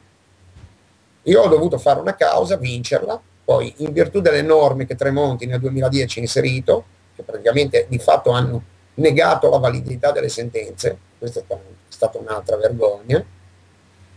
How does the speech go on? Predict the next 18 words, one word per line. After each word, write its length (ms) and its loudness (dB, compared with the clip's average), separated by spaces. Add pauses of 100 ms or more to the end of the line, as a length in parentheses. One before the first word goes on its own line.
ora 200 6
noi 100 4
abbiamo 280 2
chiesto 300 0
il 60 0
ricorso 380 0
alla 140 -2
Corte 300 -8
Costituzionale 800 -4
perché 500 -2 (1300)
si 180 0
pronunci 540 2
in 80 -8
merito 280 -4
all'illegittimità 800 -4
di 100 -8
queste 320 -8
norme 240 -10